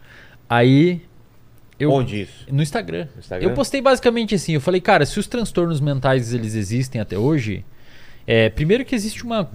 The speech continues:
Speaker 1: um grande debate, cada vez tá mais, se realmente o diagnóstico é uma boa forma da gente enquadrar o paciente, porque ele é muito categórico, existe uma heterogeneidade.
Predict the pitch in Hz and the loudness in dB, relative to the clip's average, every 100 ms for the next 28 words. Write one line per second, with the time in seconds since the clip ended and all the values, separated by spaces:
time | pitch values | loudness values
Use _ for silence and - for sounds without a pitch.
0 | 131 156 131 185 240 202 113 117 156 - | -6 -2 2 2 2 -4 -2 0 -2 -2
1 | 143 123 110 151 - 131 110 131 143 - | -2 -2 -2 -4 -4 -4 -2 -2 -4 -6
2 | - 131 151 170 127 151 - 156 143 104 | -6 -2 0 0 -2 -2 -4 -8 -10 -14
3 | - - 123 135 131 117 120 143 - - | -16 -8 -2 0 0 0 0 -2 -6 0
4 | 135 151 156 139 104 131 127 - 120 131 | 0 2 0 -2 0 0 0 2 2 2
5 | 131 117 104 117 127 117 110 113 120 117 | 0 -2 -4 -6 -8 -4 -2 0 -2 -2
6 | - 107 113 131 131 - 101 - 110 110 | -6 -6 -4 -6 -8 -14 -16 -10 -8 -6
7 | 117 131 139 - 131 98 107 135 127 107 | -8 -8 -12 -10 -8 -4 0 2 2 -2
8 | 107 107 113 - 131 120 123 120 120 120 | -6 -6 -8 -6 -6 -6 -6 -6 -6 -6
9 | 101 98 127 107 | -4 -2 -2 -2